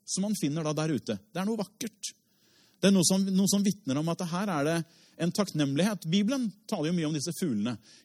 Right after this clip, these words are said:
I Matteus seks blant annet, hvordan Gud sørger for fuglene. Eh, når det, liksom, når det, det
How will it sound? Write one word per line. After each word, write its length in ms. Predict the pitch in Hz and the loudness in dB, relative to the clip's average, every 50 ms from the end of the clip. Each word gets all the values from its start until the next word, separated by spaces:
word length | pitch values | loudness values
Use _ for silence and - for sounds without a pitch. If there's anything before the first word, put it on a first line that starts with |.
| - | -8
I 60 | 151 156 | -6 -6
Matteus 400 | 160 - 170 147 156 156 - - | -4 -2 0 0 4 4 4 4
seks 260 | 170 - - - - 160 | 4 4 2 0 2 2
blant 200 | 165 165 160 - | -2 -2 0 0
annet, 160 | 165 160 151 | 0 0 0
hvordan 240 | 156 156 156 165 135 | 0 0 0 0 0
Gud 300 | 117 135 151 175 160 - | 0 -2 -2 0 2 2
sørger 460 | - - 180 135 110 90 104 131 - | 2 4 2 0 -2 -4 -6 -6 -4
for 100 | - 170 - | -4 -4 -2
fuglene. 360 | 175 156 127 117 131 196 254 220 - - - - - - - - - _ _ _ _ - | -2 -2 -2 -2 -2 -4 -6 -8 -12 -16 -20 -20 -20 -20 -20 -20 -20 _ _ _ _ -10
Eh, 400 | - 143 151 151 151 151 147 147 143 | -6 -4 -2 0 2 2 2 2 0
når 160 | 143 151 160 | 0 0 0
det, 140 | 160 160 160 156 151 151 147 143 147 151 | 0 2 2 0 0 2 0 0 0 0
liksom, 240 | 160 165 160 185 175 170 | 0 0 -2 -2 -2 -2
når 220 | 165 170 170 170 | 0 2 2 2
det, 140 | 156 151 180 180 | 2 2 2 4
det 140 | 175 185 185 | 4 2 2